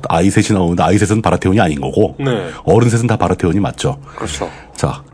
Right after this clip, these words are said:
Speaker 1: 로버트 바라테온 왕은 굉장히 멋진 젊은 시절을 보내면서 반란을 일으켜가지고 왕국의 그 왕좌를 차지하게 되는데
Speaker 2: 네.
Speaker 1: 이 과정은 물론 소설과 문학, 그 드라마에 대한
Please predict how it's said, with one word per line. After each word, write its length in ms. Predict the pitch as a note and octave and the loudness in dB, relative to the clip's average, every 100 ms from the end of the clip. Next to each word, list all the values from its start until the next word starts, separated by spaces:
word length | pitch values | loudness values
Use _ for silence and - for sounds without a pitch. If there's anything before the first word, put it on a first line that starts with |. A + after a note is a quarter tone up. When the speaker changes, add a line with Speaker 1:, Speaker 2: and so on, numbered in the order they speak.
| - | 2
Speaker 1:
로버트 600 | C#3 F3 C#3 - F3+ D3 | 4 4 0 2 2 4
바라테온 460 | B2+ C#3 - D3 | 2 2 2 4
왕은 480 | C#3 G2+ A#2 C#3+ D3 | 4 4 4 4 2
굉장히 460 | - - C3+ D#3 D3 | 2 4 6 6 6
멋진 440 | F#2 A#2 - E3+ | 4 2 2 2
젊은 240 | C#3+ B2+ B2+ | 6 6 4
시절을 300 | B2+ B2 A2+ | 4 4 4
보내면서 460 | A2+ A2+ G2+ B2 | 4 4 4 2
반란을 460 | - F#2 A2+ A#2+ A#2 | 2 4 4 4 4
일으켜가지고 640 | F#2 - G2+ F#2 E2+ A#2 | 2 2 2 2 2 4
왕국의 840 | F2+ G2 A2 G#2+ - - - A#2+ G#2+ | 4 4 2 -2 -8 -18 0 2 2
그 120 | F2 | 2
왕좌를 380 | E2 A#2+ C3 A2+ | 4 6 6 6
차지하게 300 | - C#3 B2+ | 4 2 4
되는데 540 | A2+ D#2 C#2+ D2+ D2 - - | 2 0 0 2 0 -2 -6
Speaker 2:
네. 220 | G#2 E2 | -6 0
Speaker 1:
이 80 | C3+ | 0
과정은 360 | D3+ G#2 B2 C#3 | 2 2 4 4
물론 220 | G#2+ G#2+ | 4 2
소설과 460 | G2 D3 D#3 C3+ B2 | 2 4 4 4 4
문학, 320 | F2+ G2+ F#2+ F#2 | 2 2 2 -2
그 140 | - F#2 | -4 0
드라마에 320 | G2+ G#2 G2 | 2 4 2
대한 240 | F#2 F#2+ | 2 0